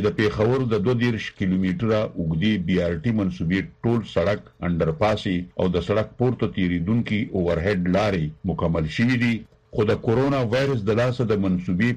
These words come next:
په مکمله توګه مکمل کېدو کې به یو میاشت وخت نور لګي. د خیبر پښتونخوا د اطلاعاتو وزیر شوکت یوسفزئی ډان اخبار سره خپله یو مرکه کې ویلي دي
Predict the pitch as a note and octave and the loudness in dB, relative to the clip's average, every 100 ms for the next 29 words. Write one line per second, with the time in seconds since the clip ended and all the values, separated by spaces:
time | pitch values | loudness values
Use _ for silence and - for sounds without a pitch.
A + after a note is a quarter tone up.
0 | - F#2 F#2 F2 F2+ A#2+ A#2+ - A2+ A2+ | 0 0 0 0 2 2 0 0 -2 0
1 | G2 F2+ F#2 F2+ F2+ F2+ E2+ E2 B2+ B2+ | 0 0 0 0 0 -2 -2 0 0 2
2 | G#2 E2+ D2+ - _ - F#2+ A#2+ C#3+ C3 | 0 0 -2 -12 _ -6 0 2 2 2
3 | B2 B2 A2 - A2 G2+ - - A2+ G#2+ | 2 0 -2 0 0 0 -4 -6 0 2
4 | A2+ F#2 F2 E2+ F2+ F2 - - _ - | 2 0 0 0 0 -2 -6 -20 _ -4
5 | G#2+ A#2+ A2 C3 C3+ C3 - - G#2+ G#2 | 0 2 2 2 0 -2 -2 -2 -2 0
6 | B2 B2+ A#2+ - F#2+ G2 G2 A2 F#2 G#2 | 2 2 0 -2 -4 0 0 0 -2 -2
7 | F#2+ F2+ G#2+ - F#2+ F2 - - F#2+ F2+ | 0 0 0 0 0 0 -2 0 -2 0
8 | F#2+ E2 G2 G2 F#2 G2+ G2 F2 E2+ G2+ | -2 0 0 2 0 0 0 -2 0 0
9 | G2 G2+ F2 - G2+ G2 F#2 E2+ E2+ E2 | 0 -2 -2 -4 -2 0 0 -2 -2 -2
10 | F#2 D#2 F2 F#2 F#2+ F#2+ F2+ | -4 -2 0 0 0 0 0